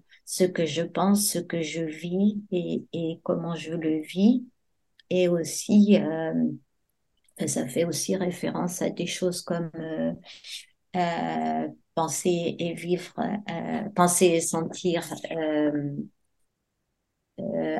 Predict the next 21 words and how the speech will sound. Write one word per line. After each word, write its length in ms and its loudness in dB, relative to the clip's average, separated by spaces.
avec 340 0
la 180 2
terre 480 2
de, 600 0
d'Arturo, 680 0
euh, 340 0
Escobar, 800 2
hein, 220 0
euh, 1000 4
et, 500 -6
qui 180 6
est 100 4
plus 340 -2
près 260 0
des 120 0
sens, 460 6
hein. 200 -2
Et 340 -2
puis, 640 8
euh, 540 2
euh, 460 -4